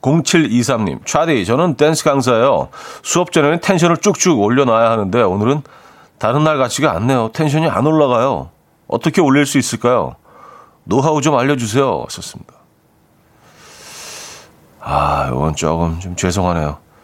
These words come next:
제가 텐션 쪽이랑은 좀 관련이 없기 때문에, 예, 늘 텐션 제로. 그냥 <laughs> 같은 톤. 예. 아, 이 텐션 올리는 방법은 저도 사실 좀 궁금한데, 이 올리시는 분들 보면 이게 대단해요.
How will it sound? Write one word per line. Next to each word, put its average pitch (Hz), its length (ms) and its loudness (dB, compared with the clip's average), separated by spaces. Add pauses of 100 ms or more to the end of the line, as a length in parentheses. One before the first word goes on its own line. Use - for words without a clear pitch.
(520)
제가 113 200 -2
텐션 139 460 0
쪽이랑은 117 500 0
좀 123 100 -2
관련이 110 300 0
없기 104 180 -4
때문에, 87 500 -4 (440)
예, 69 460 -6 (340)
늘 139 160 2
텐션 151 360 2
제로. 107 380 0 (600)
그냥 123 160 -2 (120)
<laughs> - 140 -12
같은 120 320 -2
톤. 85 320 -4 (360)
예. 73 200 -10 (1160)
아, 69 260 -8
이 107 120 -10
텐션 131 420 0
올리는 107 340 0
방법은 101 400 -2
저도 113 240 -2
사실 127 320 -4
좀 117 200 -6 (440)
궁금한데, 110 720 -2 (380)
이 95 180 -8
올리시는 104 460 0
분들 95 220 -4
보면 95 260 -2
이게 117 60 -2
대단해요. 98 640 -2